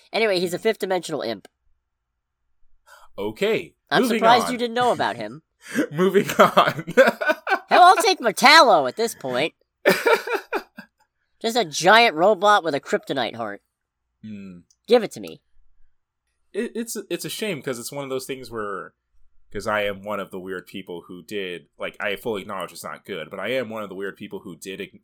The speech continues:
Speaker 2: like, actually enjoy seeing Man of Steel. It's one of those things where it's like, I feel like I should be, like,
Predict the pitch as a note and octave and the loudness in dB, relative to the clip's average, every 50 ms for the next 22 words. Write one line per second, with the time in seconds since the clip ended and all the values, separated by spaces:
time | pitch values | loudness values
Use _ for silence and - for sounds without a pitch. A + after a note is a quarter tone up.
0 | _ - F#2 F2 D#2+ - - F#2 F2+ F#2 - - G#2 F#2+ F2+ E2+ - F2 D#2+ E2 | _ -14 -12 -12 -12 -10 -10 -10 -10 -10 -12 -16 -20 -20 -20 -20 -18 -16 -14 -14
1 | F2+ F2+ - - G2 E2 D#2+ D#2+ E2+ E2+ D#2 D2 - - - C#2+ D2 E2+ G2 A#2 | -14 -14 -14 -16 -16 -18 -18 -18 -18 -18 -18 -18 -18 -18 -18 -16 -14 -14 -14 -14
2 | A#2+ _ _ _ _ _ _ _ _ _ _ _ _ _ _ _ _ _ _ _ | -16 _ _ _ _ _ _ _ _ _ _ _ _ _ _ _ _ _ _ _
3 | C3 C#3+ C3+ - - D3+ E3+ F#3 F#3+ G3 F3+ - F#3+ E3+ D#3+ D#3+ C#3 - D3 C#3 | -4 -4 -4 -6 -8 -6 -6 -2 -2 -2 -4 -4 -8 -8 -8 -8 -4 -2 -4 -4
4 | - _ _ A#2+ C3 C3+ B2+ - - - - - - A#3 A3+ G#3 F#3+ F3 D#3 - | -4 _ _ -4 -4 -4 -6 -8 -14 -20 -14 -10 -6 -6 -2 0 0 0 0 -4
5 | - B2 A#2 A2+ - - - - - A#3 B3+ A3+ - - D3 B2+ A#2+ G#2+ F#2+ - | -4 -8 -8 -8 -8 -10 -12 -12 -12 -12 -14 -14 -14 -14 -10 -8 -6 -6 -8 -8